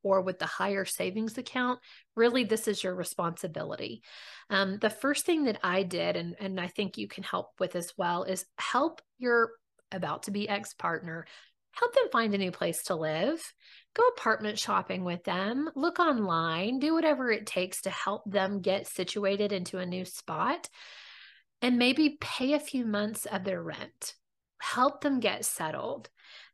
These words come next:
Um, in the book, Conscious Uncoupling, she shares a story where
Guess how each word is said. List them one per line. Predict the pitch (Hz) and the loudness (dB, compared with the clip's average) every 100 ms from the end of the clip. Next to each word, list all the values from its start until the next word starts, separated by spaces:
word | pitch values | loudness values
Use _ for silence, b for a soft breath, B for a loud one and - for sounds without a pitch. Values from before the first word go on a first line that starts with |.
| - | 0
Um, | 208 208 202 185 180 180 - _ _ _ _ _ _ _ _ _ _ | 4 6 4 2 -2 -6 -12 _ _ _ _ _ _ _ _ _ _
in | 262 247 | -2 2
the | 233 | 4
book, | 226 - | 6 4
Conscious | - 214 208 220 - | 2 0 2 0 2
Uncoupling, | 196 196 190 185 185 180 170 175 B B B B _ _ _ - | 0 0 -2 -2 -2 -2 -4 -8 B B B B _ _ _ 0
she | - 247 | 2 4
shares | - 320 320 | 4 4 4
a | 240 | 0
story | - 226 214 208 190 | -2 -2 4 4 4
where | 185 185 180 180 - | 4 4 4 2 -2